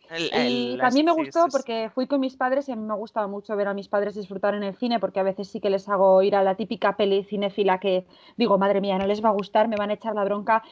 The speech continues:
Speaker 2: y verles disfrutar y verles hacerse preguntas, mi padre susurrándome, "¿le están engañando? ¿Está soñando?". Y yo, "Papá, estoy viendo la peli a la vez que tú,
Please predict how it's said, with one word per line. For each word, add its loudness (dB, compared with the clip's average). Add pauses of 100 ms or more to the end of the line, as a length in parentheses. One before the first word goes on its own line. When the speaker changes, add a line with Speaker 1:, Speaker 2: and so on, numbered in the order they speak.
(140)
Speaker 2:
y 0
verles 2
disfrutar 0
y -2
verles -4
hacerse -10
preguntas, 0
mi -6
padre 2
susurrándome, -4 (160)
"¿le -6
están -6
engañando? 0 (440)
¿Está -10
soñando?". 4
Y -4
yo, 4
"Papá, 2
estoy -2
viendo 4
la 4
peli 0 (100)
a -2
la 2
vez -6
que -6
tú, -12